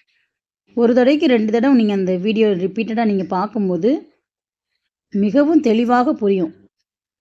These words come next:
ஏன்னா, ஒரு தடவை நம்ம டவுட் இருந்தா கூட அந்த வீடியோ மறுபடியும் நம்ம போட்டு பார்க்கும்போது இந்த வீடியோ நம்மளுக்கு கண்டிப்பாக புரியும்.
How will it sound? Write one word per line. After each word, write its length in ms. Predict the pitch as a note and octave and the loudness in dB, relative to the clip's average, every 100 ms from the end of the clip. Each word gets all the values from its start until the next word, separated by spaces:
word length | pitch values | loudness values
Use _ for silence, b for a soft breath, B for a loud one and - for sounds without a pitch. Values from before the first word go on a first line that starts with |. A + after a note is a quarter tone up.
| _ _ _ _ _ _ _ - | _ _ _ _ _ _ _ -6
ஏன்னா, 100 | A3+ | -2
ஒரு 140 | G#3 G#3 | 0 2
தடவை 240 | A3 C#4+ | 2 2
நம்ம 180 | D#4 B3 | 4 2
டவுட் 320 | G#3 A3 A3 | 2 -2 0
இருந்தா 220 | A3+ G#3+ F3+ | -2 -2 -2
கூட 160 | F#3+ | -2
அந்த 300 | C#4+ A3 F#3+ F#3 | 0 0 -2 -2
வீடியோ 260 | G#3 A#3 | 0 0
மறுபடியும் 460 | G3 F3+ A3 C4 B3 | 0 -2 0 2 2
நம்ம 120 | G3 | 0
போட்டு 220 | F3 F#3+ | -4 -6
பார்க்கும்போது 520 | F#3 D#3+ F3+ F3 E3 B3+ F4 b b b b _ _ _ _ _ - | -4 -6 -6 -6 -4 -4 -6 b b b b _ _ _ _ _ -4
இந்த 240 | B3 G#3 | 0 2
வீடியோ 200 | G#3 B3+ | 2 2
நம்மளுக்கு 300 | B3+ F#3+ E3+ D4 | 2 0 -2 -2
கண்டிப்பாக 560 | G3+ G3+ G#3+ G#3 A3+ | -2 -2 -2 -2 -2
புரியும். 460 | C4+ G3+ F#3 G#3 | -2 -4 -2 0